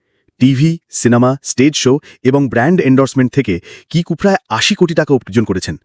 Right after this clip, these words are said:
তার কমেডিতে এমন কিছু বিশেষত্ব আছে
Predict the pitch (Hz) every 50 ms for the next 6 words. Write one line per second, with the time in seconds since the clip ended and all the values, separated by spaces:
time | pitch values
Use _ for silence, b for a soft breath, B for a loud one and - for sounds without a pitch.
0 | b b b b b b b b b 87 85 92 139 - - - 143 156 196 185
1 | - 95 80 78 _ _ _ - - 196 214 240 240 - - - 170 - 240 170
2 | 160 165 - 208 226 233 - - 247 240 - - 113 90